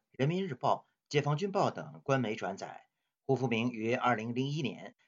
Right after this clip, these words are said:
以南京大学哲学系教授的身份退休。据路透社的报道，中国指数研究院的一项最新数据显示，中国房价在去年十二月的下跌速度进一步加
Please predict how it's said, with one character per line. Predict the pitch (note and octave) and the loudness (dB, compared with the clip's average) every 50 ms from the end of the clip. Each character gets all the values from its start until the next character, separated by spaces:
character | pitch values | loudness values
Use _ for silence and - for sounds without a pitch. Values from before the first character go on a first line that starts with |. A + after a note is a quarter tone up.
| _ _ | _ _
以 | _ B2 B2 C3 | _ 4 6 6
南 | B2 B2+ D3 D#3+ | 6 6 4 2
京 | F#3+ G3+ F#3+ | 0 -2 0
大 | F#3 D3+ A2 | 0 0 0
学 | - - - F2+ G2 A2 A#2+ | -2 -4 -4 -2 -2 -2 -2
哲 | - - C#3+ F3 | 2 2 2 2
学 | D#3+ - F3+ | 4 2 2
系 | D#3+ - D#3 C3+ A#2 | 2 2 0 -2 0
教 | - F#3+ D#3+ | 2 2 2
授 | D#3 - G3 F#3 | 2 0 -4 -6
的 | G2 F2 | -6 -6
身 | - - F#2 F#2+ | -8 -10 -12 -12
份 | - - F#2+ E2 D2 - | -12 -14 -14 -14 -16 -18
退 | - - - - | -16 -16 -12 -12
休。 | - - F2 D#2 D2 D2 D2 _ _ _ _ _ _ _ _ _ _ _ _ _ _ _ _ _ _ _ _ _ _ _ _ _ _ _ _ - | -10 -12 -12 -14 -16 -20 -20 _ _ _ _ _ _ _ _ _ _ _ _ _ _ _ _ _ _ _ _ _ _ _ _ _ _ _ _ 2
据 | - F#3 F#3+ F#3+ F#3 | 6 8 10 10 10
路 | F3 F#3+ G#3 | 10 8 8
透 | G3 G#3 G3+ | 8 6 4
社 | F#3+ - G#3+ - | 4 2 0 -2
的 | - | -2
报 | - - F#2 F#2+ | -4 -4 -4 -4
道， | - C#3+ - - - - - _ _ _ | -6 -8 -8 -10 -12 -12 -14 _ _ _
中 | D3 D3 | 2 4
国 | C3+ B2+ A#2+ B2 | 6 6 6 4
指 | B2 - A2 G#2 | 2 0 -6 -6
数 | - - C3 A2+ A2+ A2+ | -6 -4 -2 -2 -2 -2
研 | A2+ B2 C#3 D3 | 0 -2 0 0
究 | F3 E3+ | 0 2
院 | F#3 F3+ C#3 G2 | 2 2 0 -2
的 | E2+ E2+ E2+ | -4 -8 -12
一 | - G#2 | -10 -8
项 | F#2+ - A#2+ G#2+ G2+ G2+ G2 | -4 -2 -2 -2 -2 -4 -4
最 | - C#3 A#2 | -2 -2 0
新 | - - E3 D#3 | 0 -2 -4 -4
数 | C#3+ - C3+ | -6 -6 -8
据 | - - G2+ | -8 -10 -12
显 | - - D#2+ D2+ E2 | -12 -12 -12 -8 -8
示， | - - G2+ F#2+ - - _ _ _ _ _ _ _ | -6 -6 -6 -6 -8 -12 _ _ _ _ _ _ _
中 | - D3 C#3 | 0 2 4
国 | C3+ - | 4 2
房 | - - G2+ G2 A#2+ | 2 0 -2 -2 0
价 | B2 D3 B2+ - - - | 0 2 0 0 -2 -8
在 | - A2+ G2+ G2 F#2+ | -10 -10 -10 -10 -12
去 | - - C3 | -10 -8 -8
年 | G2+ G#2 B2 B2 | -6 -4 -2 -2
十 | - - B2+ | 0 0 2
二 | D3+ F3 D3+ A2 | 2 0 0 -2
月 | G2+ F#2 | -4 -8
的 | F2 E2+ E2 - | -10 -10 -10 -6
下 | - C3 G#2+ G2 | -4 -2 -2 -2
跌 | C3 D3 | -2 -4
速 | D3 - - F#3+ C3+ - | -2 -2 -4 -4 -4 -6
度 | - E2 D#2 - _ _ _ | -10 -16 -20 -20 _ _ _
进 | - A#2+ A2 F2+ D#2 | -8 -8 -8 -8 -10
一 | D#2 | -16
步 | _ - | _ -18
加 | - - F2 D#2+ | -16 -14 -14 -14